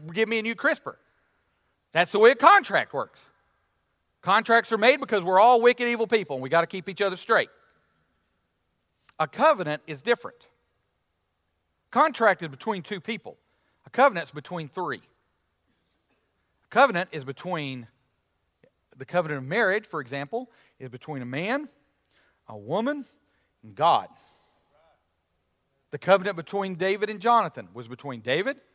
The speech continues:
and Jonathan and God. And David recognized here, even though it was illogical, it wasn't politically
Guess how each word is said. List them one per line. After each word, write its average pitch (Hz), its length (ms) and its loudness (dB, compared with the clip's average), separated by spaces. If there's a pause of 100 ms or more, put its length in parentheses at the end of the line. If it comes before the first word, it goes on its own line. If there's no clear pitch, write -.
(520)
and 123 120 -16
Jonathan 214 640 -4 (420)
and 123 140 -18
God. 117 400 -6 (880)
And 127 180 -14
David 254 460 0
recognized 143 800 -4
here, 139 400 -8 (240)
even 262 380 -4
though 233 360 2
it 185 60 -4
was 156 180 -8
illogical, 233 760 0 (300)
it 185 140 -8
wasn't 156 340 0
politically 233 720 0